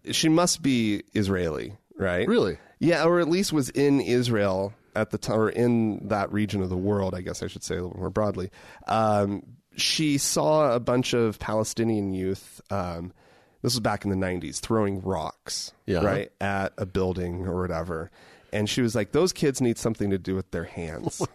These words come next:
Speaker 2: Oh, my God.
Speaker 1: And this is the toy that she invented.
Speaker 2: Oh, my God.
Speaker 1: And so it's actually been around for a really, like, a couple decades
Speaker 2: Yeah.
Speaker 1: now, but it just, for whatever reason, just, like, sprang to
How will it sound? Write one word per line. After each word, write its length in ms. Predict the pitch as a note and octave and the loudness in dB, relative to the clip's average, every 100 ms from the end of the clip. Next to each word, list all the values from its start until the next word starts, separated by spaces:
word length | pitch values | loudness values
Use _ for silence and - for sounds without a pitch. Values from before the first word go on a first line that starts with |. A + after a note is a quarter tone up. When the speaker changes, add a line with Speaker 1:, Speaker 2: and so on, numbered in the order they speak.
| - - | -12 -10
Speaker 2:
Oh, 0 | |
my 60 | - | -8
God. 100 | - | -4
Speaker 1:
And 180 | D3 C#3 | 2 4
this 180 | E3 - | 6 4
is 100 | G#3+ | 2
the 80 | - | 0
toy 300 | D3+ - C#3 | -2 2 4
that 260 | C3 C3+ - | 4 2 0
she 200 | - F#2+ | 0 0
invented. 500 | G2+ D3 F3+ G#3+ C#3+ | 0 2 4 4 4
Speaker 2:
Oh, 140 | B2+ | 4
my 160 | A#2+ G#2 | 4 2
God. 340 | A#2 A2 A2 | 4 4 4
Speaker 1:
And 100 | E3+ | 4
so 120 | F3 | 2
it's 100 | G3 | 2
actually 280 | G3 A3+ A3+ | 2 0 0
been 100 | F#3 | 2
around 320 | E3 D3 D3+ D3+ | 4 4 2 2
for 180 | D3 | 4
a 40 | A#2+ | 4
really, 300 | A2+ G#2+ G#2+ | 4 0 0
like, 200 | - G#2+ | -2 -4
a 40 | A2 | -4
couple 220 | - A2+ | -6 -6
decades 440 | G2+ D#3 - B2 D#3+ | -2 -2 0 2 4
Speaker 2:
Yeah. 80 | A3+ | 4
Speaker 1:
now, 240 | A2+ G2 - - - - | 4 2 -4 -14 -20 -4
but 120 | C#3+ | -2
it 80 | C#3 | -2
just, 260 | - D#3+ - | 0 0 0
for 180 | D3+ C3+ | 2 4
whatever 400 | C3 C#3+ E3 C#3 | 4 4 2 2
reason, 540 | B2 C#3+ C#3 G#2 G2 | 2 2 2 0 -2
just, 320 | - A2+ - | -2 -4 -2
like, 160 | F#2+ - | -4 -4
sprang 600 | - - - C3+ C3 B2+ | -8 -6 -2 0 2 0
to 240 | A2 G2+ | 0 -4